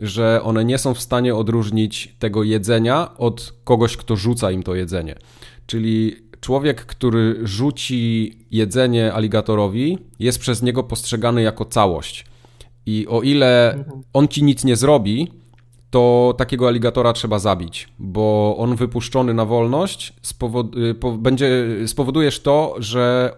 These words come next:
Speaker 1: pierwszego człowieka, którego on znajdzie, to go zje. Bo będzie już miał zakodowane w głowie, że, że człowiek mu rzucił jedzenie, więc to jest ta część jedzenia, więc trzeba go zjeść. I dlatego aligatorom się
Speaker 2: Hmm.
Speaker 1: nie rzuca jedzenia i wszędzie to mówią.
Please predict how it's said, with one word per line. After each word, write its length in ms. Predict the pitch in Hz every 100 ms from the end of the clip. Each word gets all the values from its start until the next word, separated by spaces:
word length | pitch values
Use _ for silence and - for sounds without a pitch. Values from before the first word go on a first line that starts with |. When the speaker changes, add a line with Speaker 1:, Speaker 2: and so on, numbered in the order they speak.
| - -
Speaker 1:
pierwszego 360 | 135 127 151
człowieka, 380 | 139 135 135 139
którego 400 | 135 - 131 120
on 100 | 117
znajdzie, 400 | 107 120 117 127
to 100 | 123
go 100 | 113
zje. 300 | 101 104 78 - - _ _ _ -
Bo 880 | 101 107 107 104 104 104 104 101 98 107
będzie 200 | 127 123
już 100 | 127
miał 140 | 127 113
zakodowane 540 | 120 123 117 123 120
w 60 | 104
głowie, 420 | 110 110 147 147
że, 160 | 131 120 - 98 -
że 160 | 107
człowiek 340 | 123 147 135 -
mu 100 | 120
rzucił 280 | 123 123 120
jedzenie, 380 | 107 123 156
więc 240 | 143 131 -
to 100 | 139
jest 160 | 127
ta 60 | 127
część 260 | - 120 120
jedzenia, 380 | 110 107 95
więc 140 | 90 95
trzeba 220 | - 104
go 100 | 98
zjeść. 420 | 95 78 - - _ _ _ _ _ _ _ -
I 480 | 113 107 107 107 104
dlatego 520 | 117 131 117 113 -
aligatorom 500 | 113 107 107 110 107
się 160 | - 101
Speaker 2:
Hmm. 220 | 101 101
Speaker 1:
nie 100 | 101
rzuca 260 | 107 107
jedzenia 460 | 101 101 113 113 110
i 60 | 101
wszędzie 320 | - 110 101
to 120 | 104
mówią. 340 | 101 87 85